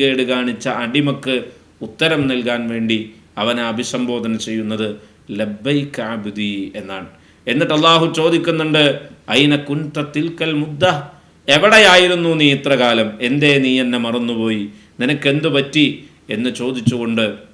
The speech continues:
ആ അള്ളാഹു റബ്ബുൽ ഇസ്സത്ത് അവന് പുറത്തു കൊടുക്കാൻ, അയാൾക്ക് ആ റബ്ബിനെ വിളിക്കുന്ന സമയത്ത് അയാൾക്ക് മഗ്ഫിറത്ത് കൊടുക്കാൻ അള്ളാഹു സുബ്ഹാനഹു വ തആല തയ്യാറാകുന്നുവെങ്കിൽ,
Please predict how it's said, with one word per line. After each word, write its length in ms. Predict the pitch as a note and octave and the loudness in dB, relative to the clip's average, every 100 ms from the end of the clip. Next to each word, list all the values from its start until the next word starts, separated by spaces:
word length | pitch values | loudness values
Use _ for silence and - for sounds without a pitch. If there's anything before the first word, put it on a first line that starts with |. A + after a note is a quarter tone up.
| _ _ _ _ _ _ - | _ _ _ _ _ _ -4
ആ 60 | A2+ A2 | 0 0
അള്ളാഹു 440 | G#2+ B2 B2 A2+ | 0 -2 -2 -2
റബ്ബുൽ 340 | A#2 A2 A2+ | -6 -4 -2
ഇസ്സത്ത് 360 | A2+ G#2+ A2 A2+ G#2 - - _ - | -2 -4 -6 -6 -8 -12 -20 _ -6
അവന് 240 | G#2+ B2 | -2 -2
പുറത്തു 380 | A2 A#2+ A#2+ C#3+ | -2 -4 -4 -2
കൊടുക്കാൻ, 540 | C#3 B2 A#2 A2+ G#2 G#2+ - _ _ - | -2 -2 0 0 0 -6 -18 _ _ 0
അയാൾക്ക് 720 | A2+ C#3+ D#3 C3 D#3 D3 - - _ | 6 8 6 4 2 0 -2 -10 _
ആ 160 | A#2+ C#3+ | 2 4
റബ്ബിനെ 380 | D#3 C#3 E3+ F3 | 4 2 2 4
വിളിക്കുന്ന 440 | E3 E3+ F3 E3+ | 4 2 2 2
സമയത്ത് 420 | D#3 D#3+ F3+ E3 | 0 2 4 4
അയാൾക്ക് 300 | E3 D#3+ D3+ | 4 4 4
മഗ്ഫിറത്ത് 560 | D#3 D3+ D3+ F3 F3 E3 | 0 -2 -2 0 -2 0
കൊടുക്കാൻ 400 | D3+ C#3 C3+ A#2 G#2 - - _ | -2 0 0 0 -2 -14 -20 _
അള്ളാഹു 360 | G2 A2 A#2+ A#2+ | -4 0 0 -2
സുബ്ഹാനഹു 600 | - A#2+ A#2+ B2 C3 B2 | -6 -6 -2 0 0 0
വ 120 | B2+ | -2
തആല 380 | B2 B2 B2 B2 | 0 0 2 0
തയ്യാറാകുന്നുവെങ്കിൽ, 1120 | B2 A#2+ C3 C3+ B2+ A#2 A2+ A2+ A2 A2 G#2 | 0 2 4 4 2 0 -2 -2 0 -2 -4